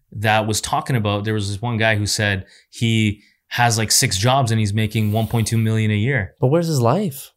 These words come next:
Speaker 1: So he's not, so basically he's not quitting his job, but he's got all these other things that he's doing in order to, you know, do what he needs to do, right? So I think it's interesting that that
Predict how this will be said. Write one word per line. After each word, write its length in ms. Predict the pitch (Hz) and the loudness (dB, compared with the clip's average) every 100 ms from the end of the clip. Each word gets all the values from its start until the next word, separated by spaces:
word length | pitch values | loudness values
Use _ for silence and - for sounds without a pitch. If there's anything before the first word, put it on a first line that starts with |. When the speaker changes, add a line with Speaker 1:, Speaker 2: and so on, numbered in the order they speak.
| _ _ | _ _
Speaker 1:
So 300 | - 147 131 | -2 2 2
he's 300 | - 151 135 | 0 0 0
not, 340 | 131 160 180 - - | 2 2 2 -2 -6
so 320 | - 165 147 | 0 2 2
basically 560 | 131 151 185 151 - 143 | 0 2 2 0 -2 0
he's 200 | 127 120 | 2 2
not 200 | 165 180 | 0 -2
quitting 600 | - - - 156 165 110 95 | -8 -8 -2 2 2 2 0
his 320 | 107 98 87 _ | -2 -2 -6 _
job, 640 | - - 104 107 82 85 - _ _ _ _ _ _ _ _ _ | -4 0 0 0 -4 -10 -16 _ _ _ _ _ _ _ _ _
but 120 | 127 117 | -4 0
he's 180 | 113 | 0
got 240 | 123 131 135 | 0 -2 -2
all 420 | 165 185 190 190 | 0 2 2 2
these 200 | 165 156 | 0 2
other 220 | 160 147 139 | 0 0 0
things 300 | 143 135 120 | 0 0 0
that 100 | 117 | 0
he's 220 | 117 104 | -2 -2
doing 480 | 123 131 107 87 117 _ _ _ _ _ | 0 0 -2 -8 -16 _ _ _ _ _
in 120 | - 117 | -2 2
order 260 | 117 113 | 2 2
to, 600 | 104 - 113 107 101 95 - _ _ _ _ _ _ _ _ _ _ - 135 | 0 0 2 2 0 -2 -10 _ _ _ _ _ _ _ _ _ _ -20 -10
you 240 | 101 101 | -2 0
know, 260 | 95 92 98 | 0 0 -4
do 240 | 92 104 | -4 -2
what 140 | 107 95 | -2 -2
he 120 | 107 | -2
needs 220 | 107 101 | -2 -4
to 80 | 110 | -4
do, 200 | 170 160 | -4 -2
right? 240 | 98 151 | 0 0
So 240 | 143 139 120 | 2 2 2
I 60 | |
think 340 | 117 143 135 - - _ - | 0 0 0 -4 -20 _ -6
it's 160 | 120 - | -4 0
interesting 580 | 156 175 175 - 127 113 | 2 2 2 2 0 0
that 180 | 104 | 0
that 280 | 113 107 107 | 0 0 -2